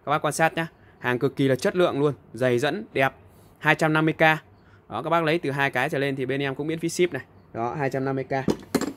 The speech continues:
Đấy, tiếp theo thì em, à, giới thiệu cho các bác cái rũa mài dao, mài kéo cũng hàng của nội địa Nhật các bác nhá. Đấy, hàng nội địa Nhật này. Đấy, toàn bộ là chữ Nhật hết, hai trăm K các bác nhá. Đấy, hàng nội địa Nhật này.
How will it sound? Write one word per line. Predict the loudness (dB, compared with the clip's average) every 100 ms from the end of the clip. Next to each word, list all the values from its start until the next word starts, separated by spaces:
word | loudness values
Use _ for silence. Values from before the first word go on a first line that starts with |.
| -12 -16 -12
Đấy, | -4
tiếp | -2 0
theo | 2 2
thì | 2
em, | 0 0
à, | -2 0
giới | 0
thiệu | 0 -2
cho |
các | 0
bác | 0 -2
cái | 0 0 -2
rũa | -2 -2 -2 -4 -8 -20 -20 -20 -20 -20 _ -12 0
mài | 4 6 4 4 4
dao, | 8 8 8 4
mài | 2
kéo | 0 0 0 0
cũng | -4 -4
hàng | 0 2 0 -2
của | -2
nội | 0 0
địa | -2 0
Nhật | -2 -2
các |
bác | -4
nhá. | -4 -8 -12 _ -20 _
Đấy, | -6 -4
hàng | 2 2
nội | 2 0
địa | 0
Nhật | 0 0
này. | -2 -8 -14 -20 -20 -12
Đấy, | -8
toàn | 0 2 4
bộ | 2
là | 0
chữ | 0
Nhật | 0 0
hết, | 0 -2 -4
hai | -2 -2
trăm | 0 0
K |
các | 4 4 4
bác | 0
nhá. | -2 -4 -8 -20 -20 _
Đấy, | -12 -10 -8
hàng | -4 -2
nội | -2
địa | -2 -2
Nhật | -2 -4
này. | -8